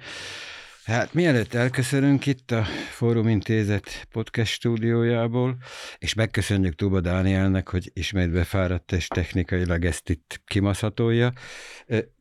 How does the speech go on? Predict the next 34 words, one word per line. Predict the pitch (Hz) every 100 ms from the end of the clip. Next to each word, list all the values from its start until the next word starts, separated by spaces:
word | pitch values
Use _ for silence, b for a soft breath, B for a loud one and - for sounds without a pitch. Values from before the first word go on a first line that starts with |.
| _
mondta | - 127 156 127 101
ugyan | 101 98 95
Dániel, | 104 104 101 95
hogy | 98
én | 98 95
majd | 95 95
ne | 95 117
susztorogjak | 104 92 - 101 92 95 80
sokat, | - 92 104 98
de | 92
most | 85 -
muszáj. | 92 - 120 127 127 - - b b b b b - - - -
Mert | 101 95
hogy | 110 - -
ne | 127
csak | 156 110
három | 101 107 113 110
legyen | 110 110 110
a |
magyar | 104 107 110
igazság, | 113 110 - 120 120
hoztam | 123 127 - 113
be | 95 98
én | 113
is | 104 -
egy | 98
könyvet | - 110 104 95
Krisztiánnak, | - 110 - - 110 107 110 120 123 B B B
hogy | - 104
a |
jelekből | 110 135 151 107 92 101 101
olvasva, | 120 123 101 98 - 113 120
ez | 110
a | 101